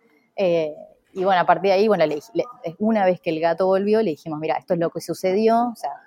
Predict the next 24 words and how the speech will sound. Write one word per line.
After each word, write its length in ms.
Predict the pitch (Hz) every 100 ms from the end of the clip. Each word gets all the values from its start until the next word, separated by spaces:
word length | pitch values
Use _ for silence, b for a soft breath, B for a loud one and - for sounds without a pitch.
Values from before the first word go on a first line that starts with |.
| _ _
salió 300 | - 156 175
a 20 |
la 100 | 180
mañana, 440 | 190 190 214 262 196
no 100 | 170
sabemos 320 | - 180 185
por 180 | - 151
qué, 320 | - 196 226 - _ b b b b _
decidió 440 | 160 151 165 170 175
no 220 | 190 202
volver, 640 | 196 190 208 214 262 330 _ _ -
eh, 540 | 175 160 156 - - -
y 300 | 190 170 156
con 240 | 180 175
la 120 | 180
dueña 460 | 185 190 196 202 208
como 200 | 175 165
que 120 | 160
coordinamos 500 | 151 165 165 175 175
a 60 | 156
ver 220 | 160 160 _ _ - - _ -
qué 100 | 185
podíamos 440 | 196 190 185 175 151
hacer, 320 | - 196